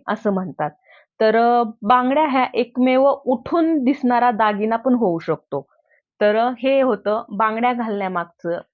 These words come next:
काही कारणं, त्याचं, अ, त्यामागचं विज्ञान,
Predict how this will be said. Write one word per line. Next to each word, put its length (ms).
काही 260
कारणं, 460
त्याचं, 440
अ, 500
त्यामागचं 480
विज्ञान, 500